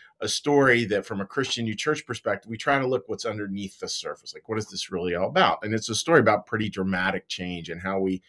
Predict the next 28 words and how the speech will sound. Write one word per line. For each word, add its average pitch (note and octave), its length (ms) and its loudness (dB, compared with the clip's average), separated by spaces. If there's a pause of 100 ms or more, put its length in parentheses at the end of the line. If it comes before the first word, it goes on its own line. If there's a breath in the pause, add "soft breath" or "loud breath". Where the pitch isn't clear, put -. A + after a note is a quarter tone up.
(260 soft breath)
how A2 100 2
we G#2+ 80 4
go G#2 160 2
through B2+ 260 -4
change A2 500 -2
in F#2+ 140 -6
times G#2 500 -4
that F#2+ 140 -2
are, F#2 340 0
that F#2+ 140 -4
are F#2+ 100 0
really B2+ 440 4
troubled. E2 420 -4
I F#2 60 -4
mean, F#2 180 -2
are F#2 160 0
really A#2 540 0 (100)
extreme. D#2 420 -12
How G#2 220 -4
do G#2+ 80 0
we, G2+ 260 -2
how G2 80 -10
do G#2+ 80 -4
we G2 100 -6
sort F2+ 240 -6
of E2 60 -6
sail F#2 380 0
through E2+ 320 -6